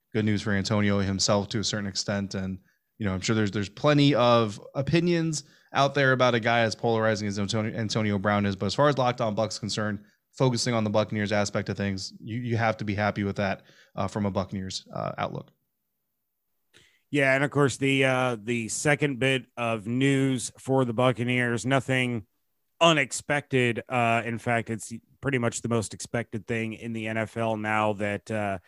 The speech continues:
Speaker 2: the rookie wage scale is the thing. But the Buccaneers have officially signed first round pick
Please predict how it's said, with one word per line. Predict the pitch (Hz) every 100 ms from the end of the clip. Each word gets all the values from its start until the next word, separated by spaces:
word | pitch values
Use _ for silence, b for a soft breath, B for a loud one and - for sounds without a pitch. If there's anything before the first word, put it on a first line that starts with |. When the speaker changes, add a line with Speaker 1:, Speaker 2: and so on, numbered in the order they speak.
| b b -
Speaker 2:
the | 107
rookie | 117 120 117
wage | 107 117 117
scale | - 123 123 117
is | 110
the | 117
thing. | 131 139 131
But | 117
the | 101
Buccaneers | 143 - 143 147 139 120 b b b
have | 139 135 131
officially | 139 120 - 190 202 - 156 131 117
signed | 104 123 113 101 95 - b b _ _
first | 139 143 127 123
round | 123 120 123 110
pick | 107 117 113